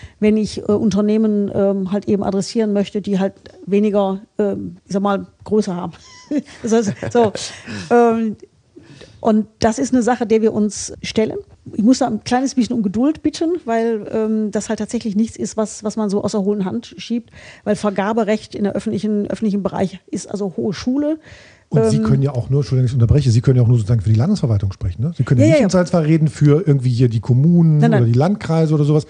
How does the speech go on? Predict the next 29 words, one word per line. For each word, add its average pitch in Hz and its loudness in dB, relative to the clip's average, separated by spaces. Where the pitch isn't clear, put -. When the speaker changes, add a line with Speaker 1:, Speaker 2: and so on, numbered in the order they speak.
Speaker 2:
was 127 2
ja 139 2
auch 190 2
ein 226 2
bisschen 226 0
komisch 185 0
aber 170 -2
ist. 110 -6
Speaker 1:
Nein, 202 -2
aber, 208 -6
aber 226 0
ich 233 0
glaube, 277 2
es 262 -6
ist, 262 -6
es 226 -6
ist, 277 -8
glaube 254 -2
ich, 233 -4
schon 262 -2
kein 254 0
schlechter - -6
Ansatz 254 -4
zu - -8
sagen, 226 -2
wir 208 0
gucken - -6
als 208 -6
Land 240 -6